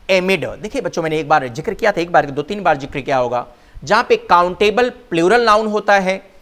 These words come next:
वहां आप among का प्रयोग करिएगा, और जहां सिंगुलर या फिर आप कहें कि अनकाउंटेबल नाउन होता है, मीन्स कोई भावना वगैरह होती है, वहां पे क्या लीजिएगा? Amid लीजिएगा, वहां कभी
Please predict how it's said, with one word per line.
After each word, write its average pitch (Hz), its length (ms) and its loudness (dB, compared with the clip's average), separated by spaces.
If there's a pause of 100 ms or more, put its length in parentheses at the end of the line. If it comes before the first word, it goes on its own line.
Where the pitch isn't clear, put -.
(140)
वहां 165 440 0
आप 196 400 0
among 190 560 0
का 160 100 6
प्रयोग 139 340 -2
करिएगा, 113 360 -8 (420)
और 156 120 4
जहां 180 360 2 (160)
सिंगुलर - 720 2 (100)
या 175 200 2
फिर 196 280 -2
आप 170 180 2
कहें 220 360 0 (340)
कि 269 360 -4 (180)
अनकाउंटेबल 214 880 4
नाउन 156 260 2
होता 156 320 2
है, 190 240 0
मीन्स 170 280 -6
कोई 180 160 -2
भावना 190 600 0
वगैरह 190 260 2
होती 170 320 -2
है, 185 240 -2 (240)
वहां 143 220 2
पे 151 140 -4
क्या 151 200 0
लीजिएगा? 170 580 -2 (400)
Amid 127 260 -4
लीजिएगा, 117 300 -10
वहां 180 180 -2
कभी 220 320 -4